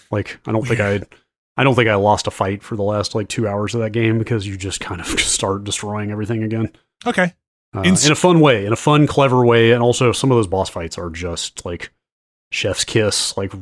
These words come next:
Speaker 1: fucking sublimely executed, man.
Speaker 2: Inscryption, uh, still only on P C at this point?
Speaker 1: Yeah,
Speaker 2: Um,
Speaker 1: no, no
Speaker 2: okay.
Speaker 1: news
Speaker 2: No
Speaker 1: for,
Speaker 2: mobile?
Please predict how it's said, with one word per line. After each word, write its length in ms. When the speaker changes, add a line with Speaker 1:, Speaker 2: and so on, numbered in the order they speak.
Speaker 1:
fucking 540
sublimely 680
executed, 540
man. 240
Speaker 2:
Inscryption, 920
uh, 480
still 580
only 280
on 160
P 220
C 320
at 80
this 160
point? 380
Speaker 1:
Yeah, 320
Speaker 2:
Um, 80
Speaker 1:
no, 240
no 240
Speaker 2:
okay. 180
Speaker 1:
news 400
Speaker 2:
No 120
Speaker 1:
for, 60
Speaker 2:
mobile? 360